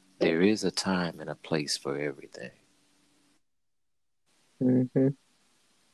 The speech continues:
Speaker 2: Definitely.
Speaker 1: Yeah, but I,
Speaker 2: Yeah.
Speaker 1: customer service has always been big with me, and it will always be big. And I say it all the time, it's,
Speaker 2: Mm-hmm.
Speaker 1: uh,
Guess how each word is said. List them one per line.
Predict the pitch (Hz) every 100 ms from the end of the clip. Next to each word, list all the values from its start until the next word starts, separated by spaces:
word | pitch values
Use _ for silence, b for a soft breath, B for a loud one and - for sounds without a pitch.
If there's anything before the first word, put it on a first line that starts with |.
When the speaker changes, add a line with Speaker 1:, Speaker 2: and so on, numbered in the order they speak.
| _ _ _ _ _ _ _ _ _ B B -
Speaker 2:
Definitely. | - - 131 127 _
Speaker 1:
Yeah, | - 87 80 80 -
but | 80 82 - _ _ _ -
I, | 87 85 87 87
Speaker 2:
Yeah. | 131 123 123
Speaker 1:
customer | 123 95 - 87
service | 85 - 92 90 90
has | 87 80
always | 85 87 85 85
been | - 82 80
big | 80 78 80
with | 78 78
me, | 80 80 82
and | - 78
it | 78
will | 78 76
always | 76 76 71 76 78
be | - - -
big. | - - - - _ _ _ B B B B
And | - 92
I | 85
say | - 101
it | 90
all | 87 87
the |
time, | 87 - 82 80 -
it's, | 147 143 -
Speaker 2:
Mm-hmm. | 135 135 123 123 - -
Speaker 1:
uh, | -